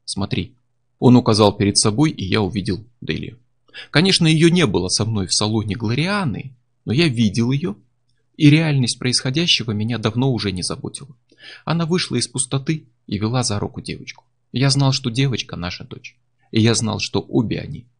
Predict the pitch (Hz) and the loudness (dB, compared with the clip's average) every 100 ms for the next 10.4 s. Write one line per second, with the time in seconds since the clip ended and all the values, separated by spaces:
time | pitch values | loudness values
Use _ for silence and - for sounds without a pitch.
0 | _ - - - 127 _ _ _ _ _ | _ -12 -10 -12 -18 _ _ _ _ _
1 | - 120 - 147 120 120 127 135 139 107 | -4 -2 4 4 4 4 4 4 0 -2
2 | - 92 107 101 92 - 95 - 120 110 | -4 -4 -2 -2 -4 -4 -4 0 2 6
3 | 139 170 139 113 101 101 110 90 - - | 8 6 2 -2 -2 0 0 0 -2 -8
4 | - - 101 - 110 - - - 143 151 | -10 -8 -8 -10 -12 -16 -20 2 6 8
5 | 165 156 113 135 - 143 127 107 107 139 | 6 4 4 2 4 0 0 -2 0 0
6 | 120 101 110 139 127 104 101 107 104 - | 0 0 2 2 2 0 2 0 0 -2
7 | - - 107 104 - - 107 110 113 104 | -4 -6 -4 -4 -4 -12 -6 -6 -4 -4
8 | 107 110 147 - - _ _ - 95 104 | -4 0 -2 -4 -14 _ _ -8 -6 -6
9 | 120 127 131 - - - 90 87 - - | -6 -6 -6 -6 -6 -6 -8 -10 -12 -14
10 | - - - | -14 -18 -20